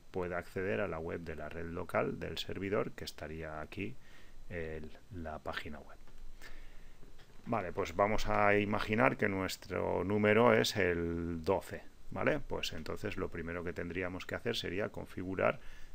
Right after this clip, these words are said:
nuestra red, eh, con el doce.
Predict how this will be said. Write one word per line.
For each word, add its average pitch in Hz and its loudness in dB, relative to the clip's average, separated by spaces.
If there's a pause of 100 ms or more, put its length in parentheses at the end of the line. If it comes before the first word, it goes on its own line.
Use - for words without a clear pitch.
(120)
nuestra 101 2
red, 117 6 (1400)
eh, 85 -4 (340)
con 107 -4 (1000)
el 80 0
doce. - -2